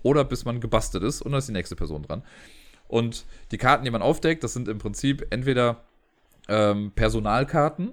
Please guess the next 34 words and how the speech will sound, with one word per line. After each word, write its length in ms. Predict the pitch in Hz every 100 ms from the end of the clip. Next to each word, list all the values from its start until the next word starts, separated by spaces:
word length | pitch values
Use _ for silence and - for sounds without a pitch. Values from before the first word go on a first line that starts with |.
| 113
<laughs> 120 | -
oder 320 | 127 135 139 135
Piratenschiffe. 880 | - - 113 123 98 98 - 147 - - - - -
Und 200 | - 117
wenn's 220 | 113 113
Schiffe 260 | - 165 180
sind, 180 | 175 151
dann 100 | 127
muss 100 | 127
man 80 | 113
auf 100 | -
die 80 |
Farbe 300 | - 117 113
achten. 180 | 71 -
Es 100 | 95
gibt, 280 | 120 113 -
äh, 100 | 107
Schiffe 280 | - 143 127
in 120 | 107
fünf 160 | 107 139
verschiedenen 360 | 110 101 95
Farben 380 | 131 143 170 175
mit 140 | 110 107
verschiedenen 380 | 104 107 92 92
Stärken. 600 | - 101 - - 180 - - - - -
Und 120 | 120
sobald 420 | 113 104 131 185
zwei 380 | - - 135 170
Schiffe 340 | - 165 160
der 120 | 131 117
gleichen 360 | 120 131 117
Farbe 340 | - 165 220 -
aufgedeckt 500 | 95 - 101 104 104
wurden 360 | 104 123 208